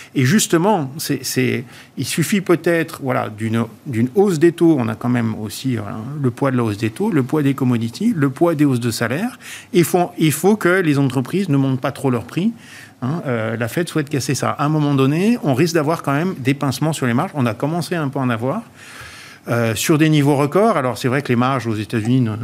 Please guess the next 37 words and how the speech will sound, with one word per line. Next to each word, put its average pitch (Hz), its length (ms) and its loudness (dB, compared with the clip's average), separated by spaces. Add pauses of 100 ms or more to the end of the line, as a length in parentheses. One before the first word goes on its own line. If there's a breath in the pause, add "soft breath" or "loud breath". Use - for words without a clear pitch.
ne 120 120 -2
font 131 200 0
qu'augmenter. 135 580 2 (440 loud breath)
Donc 117 180 2
on 131 60 2
peut 131 140 2
se 117 60 0
dire, 135 160 2
bon 110 120 -2
voilà, 127 240 2
c'est 127 160 -2
la 113 100 0
tendance. 170 420 0
Mais 165 200 2 (280)
quand 170 120 0
même, 160 220 2
on 123 60 2
voit 156 220 0
que - 120 -6
quand 147 260 0
il 160 40 -2
y - 20 0
a 139 40 0
un 127 40 -2
ralentissement 127 460 0
économique, 120 480 -2
elles 123 100 -2
ont 123 120 0
tendance 135 380 -4
à 139 40 -2
être 123 100 -4
sous 143 100 0
pression. 143 420 0 (800 loud breath)
Donc 139 160 0
pour 165 140 0
nous, 170 120 4
attention, 190 480 0